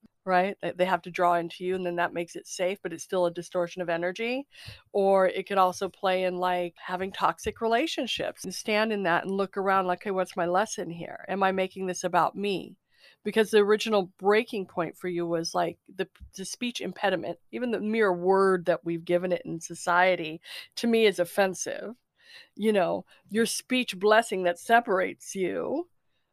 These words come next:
right, is gonna inform you. We could celebrate that. How do we get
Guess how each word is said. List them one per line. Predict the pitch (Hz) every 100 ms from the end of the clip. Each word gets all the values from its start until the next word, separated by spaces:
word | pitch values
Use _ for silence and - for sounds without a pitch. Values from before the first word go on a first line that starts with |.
| -
right, | 202 202
is | 208 196
gonna | - 208
inform | 175 190 175 - 208 240 240
you. | 165 127 139 208 226
We | 214
could | 214 -
celebrate | - - 220 247 262 180 147 - -
that. | - 156 190 - -
How | 190
do | 196
we | 190
get | 180